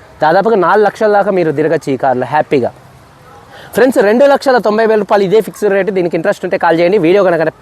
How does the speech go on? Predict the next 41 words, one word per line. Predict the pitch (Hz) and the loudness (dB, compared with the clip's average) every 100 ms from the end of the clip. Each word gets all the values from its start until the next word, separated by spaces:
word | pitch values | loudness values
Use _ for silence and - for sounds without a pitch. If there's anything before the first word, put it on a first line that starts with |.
| 151 151 | -6 -4
నచ్చితే | 143 - 175 143 - - - | -4 -2 -2 -2 -8 -14 -2
ప్లీజ్ | 208 254 226 | 2 4 2
అండి, | 196 - 185 | 2 -2 0
ప్లీజ్, | 202 208 - | 0 -2 -4
ప్లీజ్, | 190 208 - 160 | -2 -2 -4 -2
ప్లీజ్ | 185 156 - - - - - - - - | -2 -2 -8 -20 -20 -20 -20 -20 -20 -6
ఒక్క | - - | -6 0
లైక్ | 226 175 190 | 2 2 0
అయితే | 202 175 | -2 -2
చేయండి. | 165 170 233 | 0 0 0
అలాగే | 190 214 | 0 0
మన | 185 196 | 0 0
YouTube | 247 285 226 | 0 -2 -2
ఛానల్ని | 262 220 196 | -2 0 0
సబ్స్క్రైబ్ | 190 185 - 247 196 | 0 -4 -2 0 0
చేసుకొని | 196 - 202 190 - - - | 0 0 0 0 -2 -8 -6
పక్కనే | - 226 208 | -2 0 2
ఉన్న | 175 | 2
బెల్ | 139 170 175 | 0 0 0
ఐకాన్ | 165 147 | 0 0
అయితే | 160 240 | 0 -2
ప్రెస్ | 220 185 | -2 -2
చేయండి. | 175 151 | -2 -2
ఒకసారి | 156 208 | -2 -2
కారు | 196 202 | 0 0
మొత్తం | 190 175 160 | 0 0 -2
చూపిస్తాను, | 147 165 196 220 - | -4 -6 -6 -6 -4
చలో | 117 | -2
వచ్చేయండి. | 123 123 120 - - - | -2 -4 -8 -10 -16 -4
ఫ్రెండ్స్ | 208 214 | -2 2
చూడొచ్చండి, | 208 208 208 196 175 143 - - 180 | 2 2 2 2 2 0 -8 -4 -2
Volkswagen | 202 - 214 196 190 151 | -2 0 0 2 2 0
Vento | 160 190 139 - - - | 0 2 0 0 -8 -4
Highline | 180 214 190 143 | 0 2 2 0
టాప్ | 160 160 | -2 0
ఎండ్ | 185 | 0
వేరియంట్ | 170 156 151 | 0 0 0
అండి. | 165 | -2
ఫ్రంట్ | 226 175 175 | -2 -2 -2
బానెట్ | 180 160 180 165 | 0 0 0 0
మీద | 180 175 143 | 0 0 0